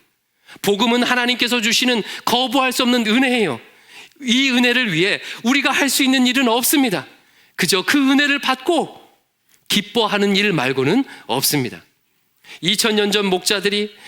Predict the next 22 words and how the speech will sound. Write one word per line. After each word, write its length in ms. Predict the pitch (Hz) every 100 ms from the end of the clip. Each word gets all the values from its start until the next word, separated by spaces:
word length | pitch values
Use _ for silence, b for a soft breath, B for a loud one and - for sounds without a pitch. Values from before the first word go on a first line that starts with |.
| B B
천사들이 640 | - 269 254 233 240 240
전해준 640 | - 202 220 220 202 220
소식을 440 | 214 233 233 208 196
듣고 400 | 202 208 202 - B B B B
기쁨으로 760 | - 190 - 202 180 180 175 170
반응할 460 | - 170 214 208
수밖에 400 | 190 208 185 -
없었던 420 | 185 - 165 170 156
것처럼, 420 | 120 120 123 104 _ _ _ B B
그래서 500 | - 165 170 - 139 - B B B B
아기 420 | - 190 202 277 247
예기-, 380 | 247 240 -
예수를 400 | 202 233 247 247
보기 340 | - 214 233 208
위해 260 | 202 214 - B B
한 400 | - 330 330 320
걸음으로 460 | 240 254 240 247
달려갔던 680 | 240 214 214 214 208 214 202
것처럼, 460 | 180 180 175 196 160 - - B B
사랑하는 520 | - 208 208 208 202
성도 320 | 226 220 208
여러분, 420 | 180 180 190 139